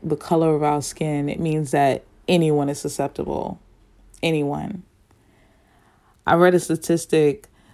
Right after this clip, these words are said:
that actually said that Black men are nine times more likely to die at the hands of a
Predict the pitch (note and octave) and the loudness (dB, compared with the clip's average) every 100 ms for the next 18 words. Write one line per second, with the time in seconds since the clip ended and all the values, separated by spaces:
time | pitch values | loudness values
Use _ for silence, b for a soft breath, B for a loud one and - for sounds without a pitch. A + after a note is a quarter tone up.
0 | b - D#3+ D#3+ D#3+ - D#3+ C3+ D3+ D3 | b -4 2 2 0 0 -2 0 -2 -2
1 | D3 C#3+ C#3+ C#3+ - D3 D#3 D#3 F3 F3 | 0 0 0 -4 -8 -4 0 2 2 0
2 | D3+ D#3 D3 C#3+ D3 E3+ F3 - _ _ | -2 0 0 -2 -4 -8 -10 -18 _ _
3 | _ _ _ - - D3+ D3 D3 D#3 D#3+ | _ _ _ -14 -4 -2 0 0 -2 -2
4 | - D3+ C#3+ C#3+ C#3+ C#3+ C#3 C#3 C#3 - | -4 -4 -4 -4 -4 -4 -2 -2 -4 -4
5 | D3 C#3+ D3 - D3 C#3+ D3 D3 C#3+ D3 | -4 -4 -8 -6 -6 -2 0 0 -2 -2
6 | D3 D3 C#3+ C#3+ C#3 - C#3 C#3+ C#3 C#3 | -2 -2 -2 -4 -4 -4 -4 -6 -6 -8
7 | D3 | -12